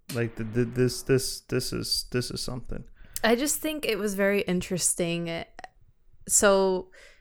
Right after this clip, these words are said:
Speaker 2: Fast and Furious game, l-, graphics were very, um, subpar.
Speaker 1: Right.
Speaker 2: And then leading up to that announcement, the most awkward exchange between Vin Diesel and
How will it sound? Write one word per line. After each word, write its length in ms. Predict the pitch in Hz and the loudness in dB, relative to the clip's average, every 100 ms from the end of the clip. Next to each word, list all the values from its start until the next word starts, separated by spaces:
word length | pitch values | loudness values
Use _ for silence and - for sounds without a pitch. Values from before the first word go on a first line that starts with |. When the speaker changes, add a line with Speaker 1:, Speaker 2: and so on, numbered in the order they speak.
| - - | -20 4
Speaker 2:
Fast 260 | 247 262 254 | 6 6 4
and 80 | |
Furious 400 | 220 202 190 190 | 4 6 6 2
game, 500 | - 185 185 185 190 - _ _ _ _ | 0 0 0 -2 -4 -10 _ _ _ _
l-, 220 | 190 190 - 165 | -6 -6 -8 -10
graphics 680 | 175 208 214 233 226 - 190 | 4 6 6 4 0 -2 -2
were 180 | 190 | -2
very, 580 | 175 185 185 185 180 180 - | 2 4 4 4 2 0 -2
um, 540 | 170 160 165 160 165 _ _ - | -4 -4 -8 -10 -14 _ _ -10
subpar. 800 | - 190 180 - 170 170 165 170 - - | -2 -4 -4 -6 -4 -2 -2 -6 -14 -8
Speaker 1:
Right. 240 | 135 127 214 | 4 8 8
Speaker 2:
And 140 | 208 | 8
then 340 | 220 214 214 - | 6 6 2 0
leading 420 | 202 247 262 247 - | 2 2 2 0 2
up 260 | 220 226 | 0 0
to 160 | - 180 | -4 0
that 260 | 175 170 - - | 0 0 -6 -6
announcement, 840 | 180 170 170 165 - 165 165 - _ _ _ _ _ _ _ _ _ - - - - - | -4 -2 -4 -6 -8 -6 -6 -10 _ _ _ _ _ _ _ _ _ -20 -20 -20 -20 -4
the 100 | 214 | -2
most 320 | 202 202 - - | 2 0 -2 0
awkward 680 | 202 226 - 247 233 233 226 - _ _ _ _ _ _ _ _ _ _ - - - - | 0 0 0 2 4 2 0 -12 _ _ _ _ _ _ _ _ _ _ -20 -20 -6 -4
exchange 680 | 214 - - 190 190 180 - | -2 -2 -2 0 0 -2 -6
between 420 | 180 - 170 170 | -8 -6 -6 -2
Vin 260 | 185 196 | -2 0
Diesel 500 | 202 196 180 175 170 | 0 -2 -2 -2 -2
and 360 | - 175 170 | -4 -6 -6